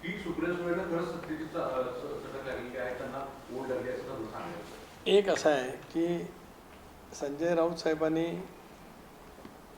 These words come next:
Speaker 2: पवार साहेबांच्या पक्षाबद्दल किंवा तिथे असलेल्या नेतृत्वाबद्दल काय बोलावं, त्यांची ती प्रत्येक आणि ते आज महाविकास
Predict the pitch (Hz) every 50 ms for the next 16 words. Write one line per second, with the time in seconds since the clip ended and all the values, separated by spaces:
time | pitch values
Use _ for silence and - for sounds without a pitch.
0 | - - - - - - - - - - - - 135 139 147 160 165 160 160 151
1 | 151 156 160 156 156 165 160 160 147 123 - - 160 151 151 156 147 151 160 156
2 | 156 156 156 - 151 151 151 147 151 143 - - 156 151 - - - 156 156 151
3 | 143 131 - - 160 160 160 147 151 147 156 156 151 156 156 143 151 147 151 151
4 | 151 151 151 151 156 156 165 - - - - - - - - - - - - -
5 | - 160 143 135 - - 165 165 - 170 165 165 - 156 147 147 - 160 160 160
6 | 151 151 151 151 170 160 160 160 160 - - - - - - - - - - -
7 | - - - - - 147 170 175 165 160 156 165 170 160 - -